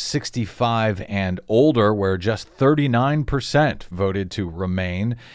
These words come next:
And basically, the numbers go down. If you look at, uh, between, uh, folks between eighteen and twenty-four years of age, seventy-five percent of them wanted to remain in the European Union.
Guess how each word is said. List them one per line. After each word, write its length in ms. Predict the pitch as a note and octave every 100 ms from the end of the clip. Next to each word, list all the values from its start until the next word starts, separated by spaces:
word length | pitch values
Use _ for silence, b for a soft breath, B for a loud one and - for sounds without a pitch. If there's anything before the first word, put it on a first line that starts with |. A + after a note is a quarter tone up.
| B B B -
And 140 | B2+
basically, 460 | D3 F3 F3+ E3+ D#3
the 100 | C#3+
numbers 300 | C#3 C#3 A2
go 140 | B2
down. 200 | A2+ A2+
If 80 | F2
you 100 | A2+
look 200 | B2+ B2
at, 160 | A2
uh, 180 | A#2 G#2+
between, 380 | G2 G#2+ A2 G#2+
uh, 400 | G2+ A2 A#2+ -
folks 240 | - C#3+
between 320 | - A#2+ A#2+ A2
eighteen 540 | A#2+ D3+ - D3+ D3 D3
and 240 | A2+ A2
twenty-four 640 | - C3+ B2 C3 - B2+ B2
years 320 | G#2 A#2 G2+
of 80 | G#2
age, 340 | G#2 A2 G2+
seventy-five 1080 | - - G3 G#3 G#3 F#3 E3 D#3+ D3 D3+ C#3
percent 520 | C#3 A#2+ - C#3+ C#3+
of 260 | G2 G2+ F2
them 240 | G2 A2+
wanted 320 | G2+ A2 A2+
to 120 | - A2
remain 440 | A#2+ G#2+ F#2+ G2+
in 260 | F#2 G2+ G#2
the 80 |
European 580 | G2 F#2+ G2+ - F#2+ G2+
Union. 340 | C#3 F#3+ A2+